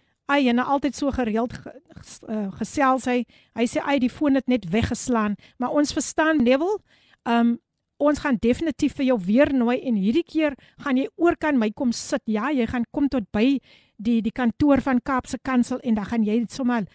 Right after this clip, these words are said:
lekker, lekker, lekker met ons kom gesels. Ek weet daar's nog so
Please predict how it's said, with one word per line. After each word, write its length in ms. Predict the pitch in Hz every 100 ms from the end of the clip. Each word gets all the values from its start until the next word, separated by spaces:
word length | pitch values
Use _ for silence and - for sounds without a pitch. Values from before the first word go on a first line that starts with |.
| _ _
lekker, 500 | 185 180 226 - 240
lekker, 320 | 196 214 247 220
lekker 320 | 208 - 240
met 200 | 233 -
ons 320 | 240 226 214 - _ _
kom 160 | 247 226
gesels. 520 | 233 - 240 220 208
Ek 80 | 175
weet 300 | 175 254 269
daar's 160 | 240 240
nog 80 | -
so 160 | 247